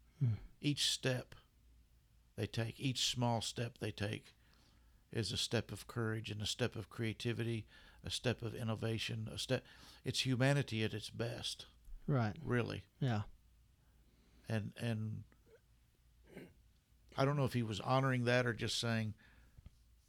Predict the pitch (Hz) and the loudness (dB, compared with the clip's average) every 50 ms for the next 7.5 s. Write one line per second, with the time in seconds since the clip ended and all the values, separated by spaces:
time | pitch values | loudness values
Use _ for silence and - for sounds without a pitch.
0 | _ - 117 120 131 131 127 120 101 117 113 113 120 120 110 - - - - 135 | _ 0 2 4 6 8 8 6 6 4 2 4 4 2 2 0 -2 -2 -2 0
1 | 127 120 113 101 92 117 131 120 110 104 98 92 - - - - _ _ - - | 0 2 2 2 2 2 2 2 2 0 0 -2 -4 -6 -10 -16 _ _ -10 -8
2 | 113 107 - - - 107 107 110 113 101 107 107 101 - - - - - - - | -8 -8 -8 -6 -6 -4 -2 -2 -2 -2 -4 -8 -10 -14 -18 -20 -20 -20 -20 -20
3 | - - - - - - - - - 143 127 120 117 107 - - - - - - | -20 -20 -20 -20 -20 -20 -10 -2 0 2 2 2 0 -2 -4 -10 -16 -14 -6 -4
4 | 110 104 98 101 101 101 - - - 139 123 - - - - 131 127 117 113 110 | -2 -2 -2 -2 -4 -6 -8 -6 -2 -2 0 0 0 0 0 2 0 2 0 -2
5 | 113 - - - 120 120 113 120 113 101 - - 127 117 117 113 117 113 101 120 | -2 -4 -6 -4 -2 0 2 2 2 2 0 0 2 2 2 2 2 2 4 6
6 | 117 117 117 113 113 104 101 107 107 110 110 101 - - - 123 120 110 110 104 | 6 6 6 4 2 0 0 -2 0 0 -2 -2 -4 -4 -4 -2 -2 0 0 0
7 | 104 120 123 113 110 107 101 - - | 0 0 0 0 0 -2 -4 -6 -8